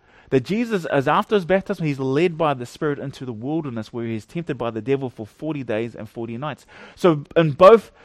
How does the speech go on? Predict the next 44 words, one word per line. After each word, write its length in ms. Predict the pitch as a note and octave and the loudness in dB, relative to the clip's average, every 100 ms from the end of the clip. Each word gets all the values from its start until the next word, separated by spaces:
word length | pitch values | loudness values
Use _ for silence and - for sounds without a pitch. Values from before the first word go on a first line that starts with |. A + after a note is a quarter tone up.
| - - | -8 -2
the 100 | C#3 | 0
work 320 | C#3+ G3+ A3 | 4 4 4
of 100 | G3 | 0
creation, 560 | - G#3 G3+ F#3+ E3 | -2 4 4 4 -2
Genesis 400 | B2+ D3+ D#3+ E3+ - | -4 -4 -4 -10 -4
chapter 240 | F#3 - | -4 -2
one, 340 | E3+ D#3 C3 - _ - | -4 -2 -4 -8 _ -12
and 120 | C#3+ | -2
the 60 | D3 | -2
work 300 | C3 F3 E3+ B2+ | 2 0 0 -2
of 320 | C#3+ C3 B2 | -2 -4 -2
new 200 | F3+ C#4+ | 2 2
creation 540 | - E3 A2+ - A#2 | 0 -2 -2 -2 -10
in 60 | A#2+ | -8
the 60 | A2+ | -6
gospel 320 | B2+ B2+ A#2 | -8 -8 -16
stories, 480 | - G#3+ C3+ A2+ - _ - _ C3+ | -4 -2 -2 -4 -10 _ -20 _ 6
God's 320 | F3 E3 C3 | 6 6 0
Word 560 | A#2+ A3+ A#3 C3+ B2+ - _ _ _ | 2 6 6 6 2 -8 _ _ _
goes 300 | D3 C#3 B2+ | 4 6 6
out 260 | G#3 D3 - _ _ _ | 2 0 -6 _ _ _
by 180 | - A2 | -8 -6
his 140 | E2+ F#2 | -8 -12
Spirit. 640 | - - - G3 F#2+ _ _ _ _ _ _ _ _ _ - | -16 -14 -4 -4 -4 _ _ _ _ _ _ _ _ _ 2
So 260 | G#3 G#3 | 8 8
the 140 | F#3 F#3 | 8 2
Trinity 640 | - B3+ D4 G#3+ D#3+ D3+ _ _ | 2 2 2 2 0 -2 _ _
is 120 | D#3+ D3 | 2 2
a 60 | |
belief 320 | C#3+ D#3+ G#3 | 2 4 4
that 180 | F3+ C#3 | 2 -2
God 360 | F3 F3+ G3+ - | 2 6 6 4
is 120 | D#3 | -2
a 60 | C#3+ | -2
community 680 | - D3 C#3+ F3 F3 - D3 | -6 -10 -8 -6 -8 -8 -8
of 120 | B2 | -8
love. 400 | B2+ D#3+ G2 - | -6 -6 -8 -12
So 100 | C3+ | -12
this 200 | E3 - | -12 -14
is 60 | G#3+ | -14
what 140 | G#3 | -10
the 80 | F3+ | -10
Trinity 580 | - - C4+ C4+ - G#2 | -12 -12 -10 -10 -10 -10
is. 160 | G2 | -10